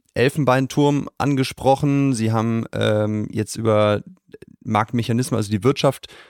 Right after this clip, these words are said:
gesprochen und natürlich dann dem System, in dem das Ganze stattfindet, also der Politik, um's kurz auszudrücken. Ähm, das sind ja ganz verschiedene Dimensionen, äh, unserer Welt. Und da würde ich jetzt mal gerne die, die Brücke zu,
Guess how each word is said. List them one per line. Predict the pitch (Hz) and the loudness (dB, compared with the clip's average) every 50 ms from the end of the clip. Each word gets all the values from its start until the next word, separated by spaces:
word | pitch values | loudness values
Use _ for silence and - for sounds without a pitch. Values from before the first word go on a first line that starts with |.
| _ _ - | _ _ -6
gesprochen | 120 - - - - 127 131 - 143 127 127 120 | -4 -4 -2 0 2 2 2 2 2 0 0 0
und | - 127 120 120 113 - - - | 0 0 0 0 0 -4 -6 -4
natürlich | 117 117 113 - - 127 117 - | -4 -4 -2 0 0 0 0 0
dann | 117 117 117 | 0 0 2
dem | 113 110 107 | 0 0 0
System, | 113 110 - - 123 131 131 | 0 -2 -2 -2 -2 0 0
in | 123 107 | 0 0
dem | 107 113 110 | 0 0 0
das | 110 - | 0 -2
Ganze | - 110 - 110 | -2 -4 -4 -4
stattfindet, | - - 127 - - 123 110 107 - | -2 -2 -2 -2 -2 -2 -2 -2 -2
also | - 107 101 107 | -2 -2 -2 -2
der | 101 101 101 101 | 0 2 2 0
Politik, | - - - 117 110 101 - 131 127 - | 0 -2 -2 -2 -2 -2 -2 -2 -2 -2
um's | - 104 98 - - - - _ _ _ _ _ _ _ | -4 -6 -6 -6 -10 -14 -16 _ _ _ _ _ _ _
kurz | - - 104 - - - - - | -4 -4 -4 -4 -4 -10 -10 -6
auszudrücken. | - - 101 - - - 98 101 107 - - 127 135 - - - - - - - _ | -4 -2 -2 -2 -4 -6 -4 -4 -2 -2 0 -2 -2 -4 -8 -16 -20 -20 -20 -16 _
Ähm, | - - 117 117 117 113 113 117 - - _ | 0 2 2 4 4 2 0 -2 -4 -8 _
das | - - - 110 110 - | -20 -10 -6 -6 -4 -2
sind | 143 131 - | -2 0 2
ja | 135 120 120 120 117 117 - - - - - | 4 4 4 4 2 0 -2 -6 -14 -10 -4
ganz | - 120 135 - | -2 -2 -2 0
verschiedene | 151 135 - - 139 127 113 | -2 -2 0 0 0 0 0
Dimensionen, | 120 120 120 113 110 107 - 110 117 123 135 147 151 147 147 143 143 139 143 - - - | 2 2 2 2 0 0 0 2 2 4 4 4 4 2 2 2 2 0 0 -2 -2 -2
äh, | 113 117 117 117 | 0 2 2 2
unserer | - - 127 127 123 107 110 107 101 | 2 0 0 0 2 2 2 2 2
Welt. | 107 110 123 143 165 170 - - - | 4 4 4 4 2 0 -2 -6 -6
Und | - 120 120 120 117 - - - - | -2 0 0 0 0 -2 -4 -2 0
da | 117 110 | 0 2
würde | 117 127 135 | 0 0 0
ich | - | 0
jetzt | 135 - - | -2 -2 0
mal | 123 117 | -2 0
gerne | 110 113 120 127 120 | 0 0 0 0 0
die, | 107 110 110 110 110 - - | 0 0 0 0 0 0 -2
die | - 113 | -4 -4
Brücke | - 113 131 135 - 139 | -2 0 0 2 2 0
zu, | 113 - - - 123 120 120 120 120 - - | -2 -2 -2 -2 0 2 2 2 0 -2 -4